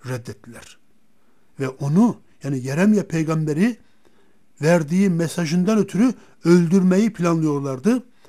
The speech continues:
Ve bu yüzden doğup büyüdüğü yer olan Anatot'u terk etmesi gerekmişti.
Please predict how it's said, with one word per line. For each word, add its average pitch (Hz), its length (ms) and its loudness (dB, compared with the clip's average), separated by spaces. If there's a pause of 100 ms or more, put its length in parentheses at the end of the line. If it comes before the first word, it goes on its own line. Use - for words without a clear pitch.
(180)
Ve 147 140 -10
bu 254 80 4
yüzden 190 560 2
doğup 202 360 0
büyüdüğü 165 320 -2
yer 170 240 0
olan 185 360 0 (300)
Anatot'u 185 800 -2 (240)
terk 156 260 -6
etmesi 135 360 -10
gerekmişti. 120 600 -12